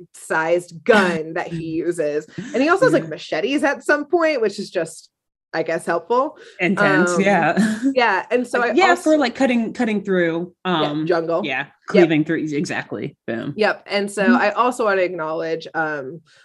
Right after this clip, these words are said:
Speaker 1: all of, like, the, just the gorgeous puns used from here on out by D W, since this is, like, a plant-themed episode.
Speaker 2: Yeah.
Speaker 1: Uh, he says things like, "This is an Ivy League school. The
Speaker 2: <laughs>
Speaker 1: sprig is up.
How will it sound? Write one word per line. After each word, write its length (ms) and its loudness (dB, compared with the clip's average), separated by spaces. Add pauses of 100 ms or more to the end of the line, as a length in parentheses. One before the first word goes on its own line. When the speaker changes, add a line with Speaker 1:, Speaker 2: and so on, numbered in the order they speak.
(100)
Speaker 1:
all 180 2
of, 120 -2
like, 240 -2
the, 80 -10
just 240 -14
the 80 0
gorgeous 680 0 (120)
puns 600 -8
used 500 -4
from 180 -2
here 240 0
on 160 0
out 360 0 (380)
by 200 4
D 180 -4
W, 420 0
since 260 -10
this 200 -8
is, 120 -6
like, 180 -6
a 100 -4
plant-themed 960 -10
episode. 720 -2 (200)
Speaker 2:
Yeah. 340 -4
Speaker 1:
Uh, 320 -2
he 220 -6
says 300 -4
things 320 -6
like, 180 -2
"This 180 -4
is 140 -2
an 240 -6
Ivy 400 0
League 300 -2
school. 680 -6 (420)
The 280 0
Speaker 2:
<laughs> 360 -4
Speaker 1:
sprig 300 4
is 200 2
up. 320 -2